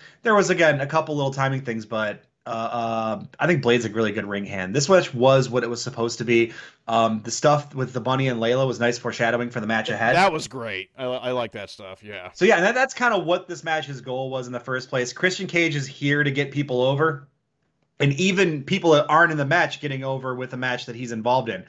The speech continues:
Speaker 1: uh, which I think is great. And I think, you know, this ma-, this show did a lot of, you know, that, like, a lot of people sacrificing to get people over, and we'll definitely talk about that later.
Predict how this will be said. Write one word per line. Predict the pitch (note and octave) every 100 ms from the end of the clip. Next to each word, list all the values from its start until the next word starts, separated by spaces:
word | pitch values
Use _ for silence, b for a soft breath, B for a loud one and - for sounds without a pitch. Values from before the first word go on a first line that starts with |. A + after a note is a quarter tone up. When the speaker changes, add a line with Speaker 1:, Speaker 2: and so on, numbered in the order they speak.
| B B -
Speaker 1:
uh, | A#2 A#2 C3
which | C#3
I | C#3
think | D#3
is | C#3+
great. | G3 - -
And | F3
I | F3+
think, | G#3 -
you | F#3+
know, | D3+
this | C#3+ F#3 E3+
ma-, | F3+ D#3+
this | D#3 E3+ - -
show | - - A#3+ A3 E3+ C#3+ b _
did | F#3 A3
a |
lot | D3+ B2+
of, | A#2+ A2
you | C3
know, | A2+ G2+
that, | A2+ G2 -
like, | A#2 A2+
a | A#2+
lot | A#2+
of | B2+
people | C3+ A#2
sacrificing | - B2+ B2+ - B2 A2+ A#2
to | G#2+
get | A2+
people | A#2 A2+ G#2+
over, | G#2 G2 G2+
and | A2
we'll | A#2+
definitely | - E3+ A2 G#2
talk | G2 G2+
about | G2
that | C3+ A2
later. | E2+ C#2+